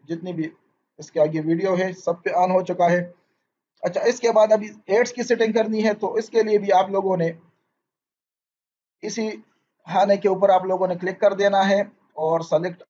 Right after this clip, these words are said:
all पे आप लोगों ने क्लिक कर देना है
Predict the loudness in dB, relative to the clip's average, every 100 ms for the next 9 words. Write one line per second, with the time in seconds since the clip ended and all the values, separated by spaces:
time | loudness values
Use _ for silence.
0 | _ _ -2 2 2 2 0 0 -2 -2
1 | -2 -4 -6 _ _ -20 -8 -6 0 0
2 | 2 2 2 2